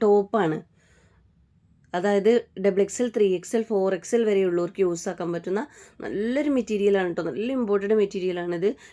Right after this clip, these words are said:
ലിനൻ സ്ലബിൻ്റെ ഒക്കെ പോലത്തെ ഒരു മെറ്റീരിയലാണ്. ഫുള്ളായിട്ട് ഓപ്പൺ ആക്കാൻ പറ്റുന്ന നല്ലൊരു ടോപ്പാണ് ട്ടോ. ഫോ-, ഫോർട്ടി ഫൈവ് ലെങ്ത് കിട്ടുന്നുണ്ട്, നാൽപത്തഞ്ച് ലെങ്ത് കിട്ടുന്നുണ്ട്.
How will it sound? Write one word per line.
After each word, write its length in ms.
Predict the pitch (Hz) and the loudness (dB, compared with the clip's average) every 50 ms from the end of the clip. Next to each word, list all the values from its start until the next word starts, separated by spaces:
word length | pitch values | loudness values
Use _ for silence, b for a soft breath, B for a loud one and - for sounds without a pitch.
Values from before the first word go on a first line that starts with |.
| B | B
ലിനൻ 220 | - 190 196 190 185 - | 2 4 4 4 2 2
സ്ലബിൻ്റെ 380 | 202 196 185 180 196 208 220 220 | 0 0 2 2 2 2 2 0
ഒക്കെ 100 | 226 202 214 | 0 -2 -2
പോലത്തെ 240 | 190 180 180 180 190 | -2 -2 -2 -2 -2
ഒരു 60 | 190 185 | -2 -2
മെറ്റീരിയലാണ്. 600 | 185 175 190 185 175 185 180 185 180 175 180 202 285 - b b b b b b b - | -2 -2 -4 -4 -4 -2 -4 -2 -2 -2 -2 -2 -4 -4 b b b b b b b 4
ഫുള്ളായിട്ട് 440 | 202 208 208 202 190 185 175 185 185 175 | 6 6 6 6 4 2 0 0 -2 -2
ഓപ്പൺ 180 | 170 - 185 185 | -2 -4 -4 -4
ആക്കാൻ 180 | 180 - 190 180 175 | -4 -2 -2 -2 -2
പറ്റുന്ന 260 | 175 170 185 180 196 240 311 b b b b b b b b | -2 -2 -2 -2 -2 -2 -4 b b b b b b b b
നല്ലൊരു 460 | - 180 185 185 190 208 214 214 220 214 - _ _ - | -2 0 0 2 4 4 6 6 4 4 2 _ _ -4
ടോപ്പാണ് 440 | 202 185 180 170 - 185 175 170 170 165 170 | -2 -2 -2 -2 -4 -4 -2 -2 -2 -2 -2
ട്ടോ. 100 | 175 165 185 _ _ _ _ - 185 185 | -4 -4 -6 _ _ _ _ -14 -10 -6
ഫോ-, 320 | 190 185 180 180 175 175 170 - | -4 -2 -2 -2 -2 -2 -2 -2
ഫോർട്ടി 240 | 202 196 202 233 220 240 | -2 -2 0 -2 -2 0
ഫൈവ് 260 | 226 214 214 220 233 262 330 b b b b b b b b b _ _ _ - 185 | 2 2 4 4 2 0 -2 b b b b b b b b b _ _ _ -2 0
ലെങ്ത് 260 | 190 185 185 170 208 196 | 2 2 4 4 6 4
കിട്ടുന്നുണ്ട്, 420 | 196 165 170 170 175 170 165 196 226 320 - _ _ _ _ _ _ _ _ _ _ _ _ _ _ _ _ - - | 4 4 2 -2 0 0 0 0 -2 -2 -6 _ _ _ _ _ _ _ _ _ _ _ _ _ _ _ _ -10 -8
നാൽപത്തഞ്ച് 440 | 190 - 208 196 220 220 226 208 262 247 | -8 -6 -4 0 0 2 2 2 0 2
ലെങ്ത് 260 | 226 208 202 196 214 208 208 | 2 2 2 2 4 2 2
കിട്ടുന്നുണ്ട്. 480 | 175 - 180 175 175 170 170 175 208 | 2 0 -2 -2 -2 -2 -2 -2 -4